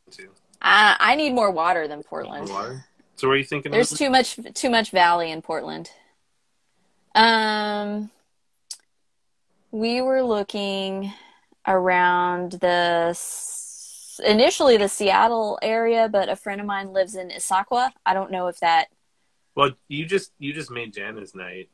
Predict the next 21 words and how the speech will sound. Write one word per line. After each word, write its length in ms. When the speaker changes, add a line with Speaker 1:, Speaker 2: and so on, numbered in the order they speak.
Speaker 1:
talking 340
about 200
Seattle. 320
Speaker 2:
Did 80
I? 140
No, 200
she 140
Speaker 1:
But 60
Speaker 2:
said 180
no. 220
Oh, 640
Speaker 1:
No, 160
but 60
Speaker 2:
no, 100
Speaker 1:
then 160
she's 160
like, 160
Speaker 2:
forget. 180
Speaker 1:
"Oh 60
my 240
God." 800